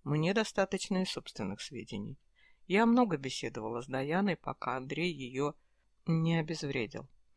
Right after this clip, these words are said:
Мои соотечественники тоже в значительной мере слуги держателей, куда в большей, чем вы. Правильно сказал Антон, как бы он ни был мне антипатичен. Ты и Андрей сами кандидаты в игроки,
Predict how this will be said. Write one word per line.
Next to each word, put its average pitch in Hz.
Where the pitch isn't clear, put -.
Мои 170
соотечественники 147
тоже 240
в 156
значительной 143
мере 139
слуги 131
держателей, 127
куда 196
в 175
большей, 156
чем 117
вы. 117
Правильно 196
сказал 127
Антон, 135
как 139
бы 143
он 170
ни 170
был 139
мне 139
антипатичен. 151
Ты 170
и 165
Андрей 175
сами 185
кандидаты 127
в 120
игроки, 123